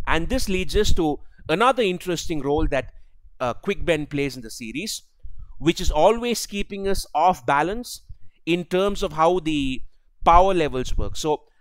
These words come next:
I'm a big fan of power levels, hypothetical discussions about who would win if character X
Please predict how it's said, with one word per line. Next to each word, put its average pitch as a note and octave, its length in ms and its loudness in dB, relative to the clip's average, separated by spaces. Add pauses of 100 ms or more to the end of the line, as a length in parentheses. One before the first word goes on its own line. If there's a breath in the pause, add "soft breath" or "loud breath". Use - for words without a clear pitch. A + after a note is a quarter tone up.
I'm A3 200 4
a F#3+ 40 0
big D#3+ 220 -4
fan F#3 320 0
of - 200 0
power E3+ 300 6
levels, E3 640 -2 (380)
hypothetical E3+ 760 2
discussions D3+ 800 -4 (360 soft breath)
about C3+ 260 0
who E3 220 4
would D3 180 -6 (320)
win D3+ 340 -2
if - 220 -8 (340 loud breath)
character D3+ 560 0
X - 460 2